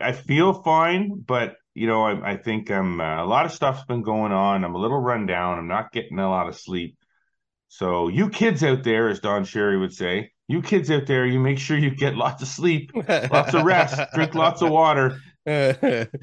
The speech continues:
Speaker 1: eat your
Speaker 2: old guy.
Speaker 1: vitamins, eat your
Speaker 2: Thanks, old guy.
Speaker 1: vitamins. <laughs>
Speaker 2: Oh,
Speaker 1: Yeah, no,
Speaker 2: man.
Speaker 1: it's a, it's a little rough,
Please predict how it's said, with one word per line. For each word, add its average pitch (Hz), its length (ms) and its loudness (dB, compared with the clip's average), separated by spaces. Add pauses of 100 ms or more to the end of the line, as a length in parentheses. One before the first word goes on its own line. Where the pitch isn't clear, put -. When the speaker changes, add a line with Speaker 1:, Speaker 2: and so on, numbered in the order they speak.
(120)
Speaker 1:
eat 143 240 2
your 135 80 4
Speaker 2:
old 131 180 6
guy. 120 240 4
Speaker 1:
vitamins, 123 480 -2
eat 151 220 2
your 143 120 4
Speaker 2:
Thanks, 139 220 6
old 120 80 0
guy. 113 140 2
Speaker 1:
vitamins. 113 320 -2 (280)
<laughs> 151 200 -2 (240)
Speaker 2:
Oh, 95 1000 -4
Speaker 1:
Yeah, 113 260 2 (140)
no, 110 220 2
Speaker 2:
man. 110 100 -2
Speaker 1:
it's - 120 -14
a, 101 120 -2
it's 98 260 -4
a 110 40 -6
little 127 240 0
rough, 104 320 -2